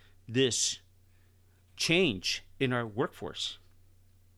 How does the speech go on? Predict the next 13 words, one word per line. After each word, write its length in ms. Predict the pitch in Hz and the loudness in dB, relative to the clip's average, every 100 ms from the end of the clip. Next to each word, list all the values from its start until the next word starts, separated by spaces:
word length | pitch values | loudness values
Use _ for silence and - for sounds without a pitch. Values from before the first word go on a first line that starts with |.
| - _ _ - - - - - | -20 _ _ -20 -20 -18 -2 6
Our 100 | 226 | 8
society 640 | 285 - 240 320 226 147 | 8 6 6 4 4 4
is 120 | 160 | 4
gonna 180 | 190 160 | 4 4
move 320 | 160 247 208 | 2 0 0
from 180 | - 170 | 2 4
a 120 | 131 | 4
physical-based 1080 | 123 - 254 233 208 151 113 135 202 - - | 2 4 4 4 4 2 4 4 4 2 2
workforce 540 | 156 262 - 107 - - _ - | 2 2 -2 -4 -4 -8 _ -6
to 80 | |
a 40 | 127 | -4
knowledge-based 720 | 107 185 190 - - 98 - | -2 -2 -4 -4 -4 -6 -6
workforce. 520 | 92 - - - | -10 -10 -10 -10